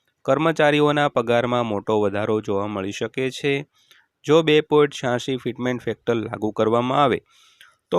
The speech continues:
કર્મચારીઓનું લઘુત્તમ પેન્શન દર મહિને પચીસ હજાર સાતસો ને ચાલીસ રૂપિયા સુધી વધી શકે છે, મિત્રો. તો મિત્રો, જેવી જ રીતે, અ, કર્મચારીઓને લાગુ પડતા હોય તે નિયમો બધા પેન્શનરોને પણ લાગુ પડતા હોય છે.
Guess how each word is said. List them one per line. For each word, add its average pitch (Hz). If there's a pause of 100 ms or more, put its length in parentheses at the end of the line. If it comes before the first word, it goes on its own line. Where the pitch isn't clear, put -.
કર્મચારીઓનું 135
લઘુત્તમ 113
પેન્શન 101 (140)
દર 135
મહિને 151 (800)
પચીસ 143
હજાર 131
સાતસો 110
ને 110
ચાલીસ 113
રૂપિયા 123
સુધી 110
વધી 107
શકે 95
છે, -
મિત્રો. 92 (880)
તો 156
મિત્રો, 156
જેવી 123
જ 113
રીતે, 120 (120)
અ, 107
કર્મચારીઓને 127 (220)
લાગુ 107
પડતા 120
હોય 120 (800)
તે 143
નિયમો 156
બધા 127
પેન્શનરોને 123
પણ 123
લાગુ 104
પડતા 120
હોય 127
છે. 135